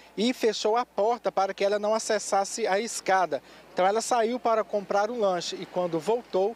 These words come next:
deparou com essa situação. A mulher, na condição de responsável,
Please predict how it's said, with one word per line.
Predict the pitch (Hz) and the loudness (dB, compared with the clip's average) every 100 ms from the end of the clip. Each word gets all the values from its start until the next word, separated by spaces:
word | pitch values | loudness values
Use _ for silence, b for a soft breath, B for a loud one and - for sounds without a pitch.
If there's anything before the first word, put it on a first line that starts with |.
| - B B - | -8 B B -2
deparou | 175 202 220 185 175 | 0 2 0 0 0
com | 190 185 | -2 0
essa | 175 175 180 | 0 0 -4
situação. | - 175 180 160 - 143 123 B B B | -6 -2 0 0 0 -2 -2 B B B
A | 190 | -2
mulher, | 214 175 190 247 - - | 0 0 0 -2 -8 -10
na | 170 233 | -2 -2
condição | - 220 175 - 185 151 | 0 -4 -2 -2 -2 -2
de | 143 | -4
responsável, | 151 - 135 - 175 185 202 | -4 -6 -8 -2 0 0 -2